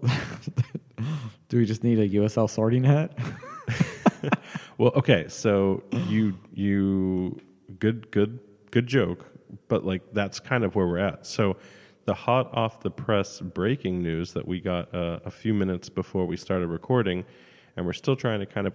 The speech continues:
Speaker 2: unpack the, the ramifications of it, is we knew that the announcement about the pro rel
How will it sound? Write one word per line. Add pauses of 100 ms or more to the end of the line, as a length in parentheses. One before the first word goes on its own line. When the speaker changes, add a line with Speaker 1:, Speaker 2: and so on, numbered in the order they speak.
(120)
Speaker 2:
unpack
the,
the
ramifications
of
it,
is (1120)
we
knew
that (760)
the
announcement
about
the
pro
rel